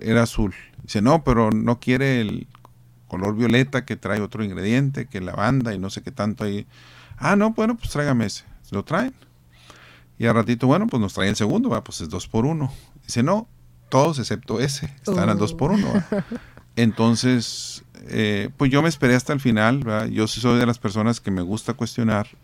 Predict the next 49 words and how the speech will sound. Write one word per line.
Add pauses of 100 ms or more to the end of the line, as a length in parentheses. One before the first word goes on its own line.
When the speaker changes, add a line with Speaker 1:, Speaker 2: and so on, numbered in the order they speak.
Speaker 1:
en
ese
sentido. (760)
Me
espero
al
final
porque
en
un
restaurante
nunca
te
debes
quejar
antes
de
que
te
traigan
la
comida,
ni
el
agua,
ni
nada,
¿verdad?
Es
un, (480)
es
regla
de
oro, (300)
reg-,
y
de
los
viajeros
más. (540)
Entonces,
me
espero
ya
al
final, (160)
este,
le
digo,